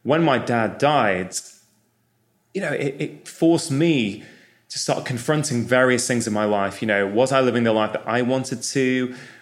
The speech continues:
Was I simply a mirror reflection of everything I'd grown up around? Or, you know, who was the real me? And I find that, um,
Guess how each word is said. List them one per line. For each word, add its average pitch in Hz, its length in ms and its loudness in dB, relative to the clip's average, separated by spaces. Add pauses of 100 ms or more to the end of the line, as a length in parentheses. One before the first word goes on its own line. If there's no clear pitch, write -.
(140)
Was 131 300 6
I 120 300 4
simply 120 420 -2
a 117 60 2
mirror 120 380 4
reflection 147 520 0
of 120 60 2
everything 123 340 2
I'd 120 180 0
grown 113 240 2
up 131 160 -2
around? 123 680 2
Or, 113 380 2 (240)
you 156 120 4
know, 113 80 -2
who 175 180 2
was 180 140 2
the 147 80 0
real 123 240 2
me? 120 320 2
And 110 140 0
I 170 180 0
find 127 360 -2
that, 110 280 0
um, 107 380 -2